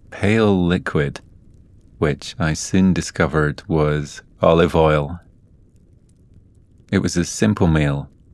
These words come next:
but it was utterly delicious.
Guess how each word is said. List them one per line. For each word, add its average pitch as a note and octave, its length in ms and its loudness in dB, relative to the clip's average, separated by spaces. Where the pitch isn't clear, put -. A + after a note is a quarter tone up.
but - 160 0
it - 80 -6
was D#2+ 220 -6
utterly D#2 560 0
delicious. D#2 720 -2